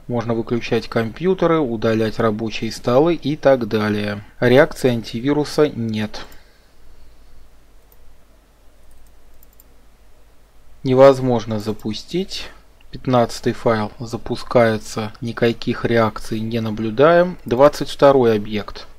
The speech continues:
даунлоада, установка и загрузка дополнительного программного обеспечения. Ожидание связи.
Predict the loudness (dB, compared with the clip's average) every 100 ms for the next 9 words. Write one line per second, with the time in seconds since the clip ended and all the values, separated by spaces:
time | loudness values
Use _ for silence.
0 | -8 6 6 6 4 4 4 4 2 0
1 | -8 -8 -2 0 2 0 -2 -2 -2 -2
2 | -6 0 2 2 0 -4 -2 -2 -2 -2
3 | -4 0 0 0 -4 -6 -4 0 -2 0
4 | -4 -2 -4 -2 0 0 0 -4 -6 -10
5 | -8 -6 -6 -6 -8 -8 -10 -10 -4 -2
6 | -2 4 4 4 -2 -6 -6 0 2 2
7 | -2